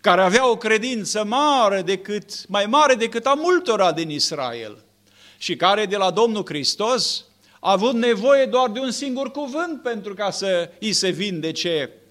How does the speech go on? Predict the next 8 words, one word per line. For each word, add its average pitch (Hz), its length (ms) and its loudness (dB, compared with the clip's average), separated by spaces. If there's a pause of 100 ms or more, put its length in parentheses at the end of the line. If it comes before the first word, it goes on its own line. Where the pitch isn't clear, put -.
robul 175 520 2
din 143 240 -4
casă, 135 580 0 (200)
așa 170 300 -4
cum 160 200 -8
citim 151 340 -8
noi 143 180 -10
acolo. 127 540 -10